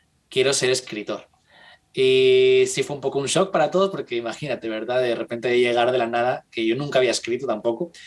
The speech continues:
Había leído todo, o sea, toda mi vida he leído muchísimos libros, amo leer,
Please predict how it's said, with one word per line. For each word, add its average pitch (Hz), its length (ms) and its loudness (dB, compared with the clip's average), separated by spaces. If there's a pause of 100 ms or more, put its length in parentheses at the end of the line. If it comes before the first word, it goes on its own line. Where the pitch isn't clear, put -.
(160)
Había 131 200 2
leído 151 280 0
todo, 131 400 -2 (160)
o - 40 -20
sea, 98 260 -8
toda 135 200 2
mi 139 100 -4
vida 135 180 0
he 131 40 2
leído 120 420 0
muchísimos 113 500 -6
libros, 123 360 0 (240)
amo 120 260 -2
leer, 110 320 0